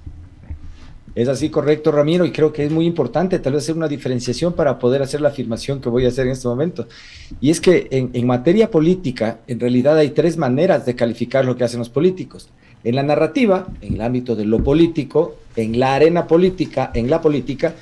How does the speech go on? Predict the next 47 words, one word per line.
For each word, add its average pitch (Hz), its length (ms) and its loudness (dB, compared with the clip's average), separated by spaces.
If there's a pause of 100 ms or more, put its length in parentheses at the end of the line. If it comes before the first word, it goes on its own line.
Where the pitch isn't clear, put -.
(320)
y 131 80 4
en 156 60 6
la 170 60 4
arena 214 260 4
de, 185 200 4
y 147 120 0
en 143 80 0
la 143 60 4
arena 170 380 4
de 135 160 0
la 123 240 2
ejecución 135 840 2
del 123 160 -2
servicio 127 360 -2
público, 143 440 0
en 113 80 -6
la 113 60 -2
burocracia, 123 560 -2
en 117 60 -8
donde 117 140 -4
están 139 240 -6
las 135 220 -2
políticas 127 600 -4
públicas. - 580 -8 (480)
Yo 151 100 2
creo 233 160 4
que 196 100 2
en 175 60 6
el 170 80 6
ámbito 202 420 2
de 156 80 6
lo 143 120 2
político, 156 640 0
en 175 80 -6
la 127 80 -8
construcción 123 400 -8
de 143 60 -2
la 143 100 4
narrativa, 143 480 0
el 160 60 0
presidente 131 680 -4 (400)
la 123 200 2
ha 120 40 2
roto, 127 500 -2
realmente 123 440 -2
tiene 127 580 0
un, 120 380 -2